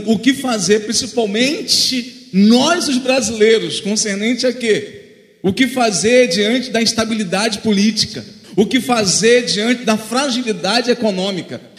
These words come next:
O que fazer diante da corrupção moral? O que fazer diante da apostasia espiritual?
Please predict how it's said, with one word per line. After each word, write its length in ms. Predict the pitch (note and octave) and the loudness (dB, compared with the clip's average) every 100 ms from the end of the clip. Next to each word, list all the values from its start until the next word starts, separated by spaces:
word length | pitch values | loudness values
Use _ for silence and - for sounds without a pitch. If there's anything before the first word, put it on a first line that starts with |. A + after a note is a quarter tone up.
| - | -2
O 140 | F3 | 0
que 160 | A3 D#4 | 2 0
fazer 540 | A#3 B3+ A3 E3 A#3+ | 2 2 2 4 2
diante 340 | C4+ A3 B3 B3 | 2 0 0 -2
da 100 | A3+ | -8
corrupção 720 | - D4 C#4 D4+ - - B3+ | 0 2 2 -2 -2 -2 -2
moral? 640 | C4+ A3 F3 F3 E3+ - - - | -2 -2 -2 -4 -8 -14 -20 -2
O 140 | F#3 B3 | 2 2
que 140 | C#4 | 2
fazer 640 | B3+ C4 A3+ F3 G3 B3+ C4 | 0 2 2 2 4 4 4
diante 300 | F#3 A#3 A#3 | 0 0 0
da 140 | A3 | -2
apostasia 1200 | A3 - C#4 C4+ - B3 F3 - B3 C#4+ G3 B2+ - | -2 2 2 2 0 -2 0 0 2 2 0 -2 -2
espiritual? 1000 | G3+ - A3 G3+ G3+ D#3+ C3+ B2 - | 0 0 -6 -6 -2 -2 -2 -6 -16